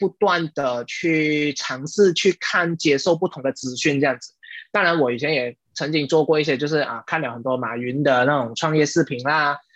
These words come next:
然后他的那种演讲分享啦，然后等等，还有各种各类的企业家啦，包括 Steve Jobs 啊，然后，啊，那时候 Elon Musk 还没有很红，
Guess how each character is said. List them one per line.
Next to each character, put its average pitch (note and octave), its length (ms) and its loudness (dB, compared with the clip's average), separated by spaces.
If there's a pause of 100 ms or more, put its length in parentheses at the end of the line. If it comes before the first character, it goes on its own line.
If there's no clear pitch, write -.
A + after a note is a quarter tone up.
(160)
然 C3 100 2
后 C#3+ 80 2
他 C#3 180 0
的 C#3 80 0
那 D#3 120 0
种 B2 200 -4
演 C3 160 -4
讲 B2 180 -4
分 C3 180 -4
享 A#2+ 180 -6
啦， D3+ 220 2
然 C3+ 160 -2
后 D#3 160 2
等 C#3+ 300 -4
等， A#2+ 260 -2
还 C#3 140 -2
有 C3 180 0
各 F#3+ 140 2
种 B2+ 180 -2
各 E3 160 2
类 E3 200 2
的 C3+ 100 -2
企 - 160 -8
业 C3+ 120 -4
家 C#3 120 0
啦， C#3 140 2
包 C3 260 -2 (100)
括 D3 220 0
Steve - 320 -4
Jobs - 360 -2
啊， C3 260 2
然 B2 200 -10
后， D3+ 360 2 (320)
啊， B2 140 -6
那 F#3+ 120 0
时 A3+ 140 2
候 G3 80 0
Elon E3+ 260 2
Musk F3 220 -4
还 C3 80 -8
没 C3+ 100 -6
有 B2+ 80 -2
很 A#2 240 -12
红， A#2+ 260 -6